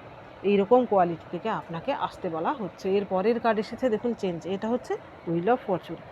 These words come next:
আপনার জীবনে তবেই কিন্তু ফরচুন আসবে, এই ফরচুন কিন্তু আপনার জীবনে আসতে বাধ্য, আপনার জীবনে চেঞ্জ আসতে বাধ্য, এবং সেই চেঞ্জ কিন্তু পজিটিভ। No doubt আমার যারা ভিউয়ার্স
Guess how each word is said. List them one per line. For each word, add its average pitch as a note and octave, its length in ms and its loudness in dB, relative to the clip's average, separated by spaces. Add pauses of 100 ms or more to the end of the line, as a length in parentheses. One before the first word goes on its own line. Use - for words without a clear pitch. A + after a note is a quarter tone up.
(200)
আপনার A3 360 0
জীবনে G#3 340 -2
তবেই G#3 280 4
কিন্তু B3+ 260 -2
ফরচুন A3 460 -2
আসবে, D#3+ 300 -6 (680)
এই A#3 200 2
ফরচুন C4 440 2
কিন্তু A#3+ 280 0
আপনার F#3+ 260 -2
জীবনে F#3 300 -2
আসতে C#4 360 -6
বাধ্য, E3 360 -4
আপনার F3+ 360 -4
জীবনে G#3 360 0
চেঞ্জ B3 300 6
আসতে A3 320 0 (380)
বাধ্য, - 320 -2 (600)
এবং G3 220 -2
সেই C#4+ 280 4
চেঞ্জ A3+ 340 2
কিন্তু G3+ 320 -2
পজিটিভ। F3 480 -2 (2000)
No C4+ 160 4
doubt C#4+ 360 4
আমার G#3 260 0
যারা G#3+ 260 2
ভিউয়ার্স G3 640 0